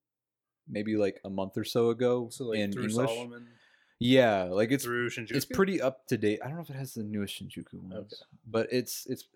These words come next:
Speaker 1: at least, like, the first, um, segment of Fate Go.
Speaker 2: Cool.
Speaker 1: Um, just full page.
Speaker 2: Yeah.
Speaker 1: And then I got a little, uh, present for Phil.
Speaker 2: <laughs> Phil? You bought
Speaker 1: Yeah.
Speaker 2: Phil?
Speaker 1: I got, I got a Phil for Phil,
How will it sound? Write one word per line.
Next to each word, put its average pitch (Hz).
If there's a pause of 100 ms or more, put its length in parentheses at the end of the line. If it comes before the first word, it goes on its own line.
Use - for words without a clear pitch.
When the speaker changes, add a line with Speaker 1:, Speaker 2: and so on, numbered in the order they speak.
Speaker 1:
at 135
least, 156
like, 123
the 110
first, - (100)
um, 92 (540)
segment 95
of 87 (500)
Fate 92
Go. 92 (120)
Speaker 2:
Cool. 98 (480)
Speaker 1:
Um, 92 (120)
just -
full 104
page. -
Speaker 2:
Yeah. -
Speaker 1:
And 101
then 98
I 95
got 92
a 92
little, 90 (400)
uh, 90 (380)
present 90
for 87
Phil. 90 (200)
Speaker 2:
<laughs> -
Phil? - (380)
You 139
bought 170
Speaker 1:
Yeah. -
Speaker 2:
Phil? 220 (500)
Speaker 1:
I 135
got, 170
I 170
got 175
a 165
Phil 165 (320)
for 123
Phil, 104